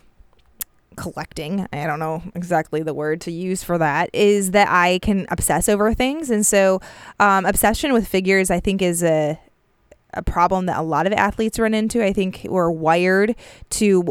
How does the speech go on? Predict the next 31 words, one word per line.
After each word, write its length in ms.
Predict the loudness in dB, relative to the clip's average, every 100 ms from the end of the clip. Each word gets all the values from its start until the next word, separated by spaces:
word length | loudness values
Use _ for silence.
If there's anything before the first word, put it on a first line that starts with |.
| -6
focus 720 | -4 0 2 2 0 0 -4 -2
on 500 | -2 0 0 -2 -4
certain 300 | 0 2 2
elements 340 | 2 0 -2 -2
that 140 | -2
we 80 | -2
can 200 | -2 -4
control. 440 | -4 0 2 2
And 140 | 0 -2
sometimes 420 | -2 -2 -2 -2
we 100 | -2
think 340 | -2 -4 -2
when 140 | -2 -2
something, 520 | -2 -2 -2 -4 -8 -8
a 60 |
data, 560 | -2 2 2 4 2 0 -4 -20 -20 _ -20 -8
um, 400 | -4 -2 -2 -4
point 500 | -4 0 0 -2 -8 -4
is 320 | 0 2 0
objective, 720 | -2 -2 0 0 0 -2 -2 0
like 400 | 0 0 -4 -14 -18 _ _
when 160 | -8 -4
you're 80 | 0
getting 240 | 2 0
the 80 | 0
flashing 420 | -2 -2 -2 -4
lights, 300 | -2 -2 -4
when 80 | -4
you're 160 | -4 -2
getting 260 | -2 -2
that, 240 | -2 -4